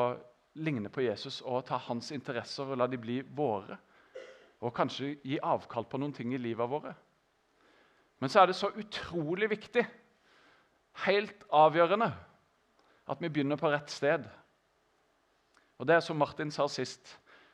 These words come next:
Å være en disippel og være en etterfølger av noen, det var vanlig på Jesu tid. Det var va-, mange rabbier som hadde disipler.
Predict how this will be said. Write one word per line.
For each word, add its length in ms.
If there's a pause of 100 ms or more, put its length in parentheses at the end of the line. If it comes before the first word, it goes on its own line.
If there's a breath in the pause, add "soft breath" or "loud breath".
(540 soft breath)
Å 80
være 220
en 40
disippel 480
og 80
være 140
en 100
etterfølger 460
av 80
noen, 100
det 80
var 160
vanlig 540
på 80
Jesu 260
tid. 280
Det 180
var 160
va-, 220 (100)
mange 260
rabbier 480
som 140
hadde 240
disipler. 560